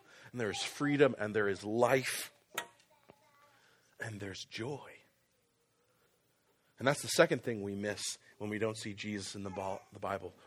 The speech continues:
We miss the great and abiding joy it is when he's at the center. See, this is what characterizes the people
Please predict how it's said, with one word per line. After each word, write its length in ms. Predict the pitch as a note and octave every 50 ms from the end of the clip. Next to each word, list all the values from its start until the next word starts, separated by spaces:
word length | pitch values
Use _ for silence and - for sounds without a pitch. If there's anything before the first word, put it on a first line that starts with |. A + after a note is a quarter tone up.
| - _
We 120 | A#2 A2
miss 360 | A2 G#2 A2+ A#2+ C3+ C#3+ C#3 - - - - - _ _ _ _
the 80 | A2 G2+
great 540 | G2 G#2+ G#2+ A2 B2 C3 B2+ B2 - - - _ - _
and 160 | - G#2+ G2+
abiding 480 | F#2+ G2 A2 A#2 A2 G#2 G2+ F#2+ F#2+ F#2+
joy 360 | - - G2 A2 A2 G#2+ - - - _ _ _ _ _
it 120 | - G#2
is 200 | F#2 G#2+ - -
when 100 | A2+ G#2+ -
he's 280 | - C3 A#2+ A2+ -
at 120 | - - -
the 80 | A2 G#2+
center. 500 | - - - - _ - - A#2 A2 - _ _ _ _ _ _ _ _ - - - - - - - - - - - -
See, 120 | - F3
this 120 | E3+ G3+
is 40 | G3
what 160 | A3 F#3+ -
characterizes 580 | - - G3+ F3+ - F#3 F3 D#3+ D#3+ D3 D3 C3
the 100 | - C#3
people 480 | - - E3 D3+ - C#3 C3 C3 C3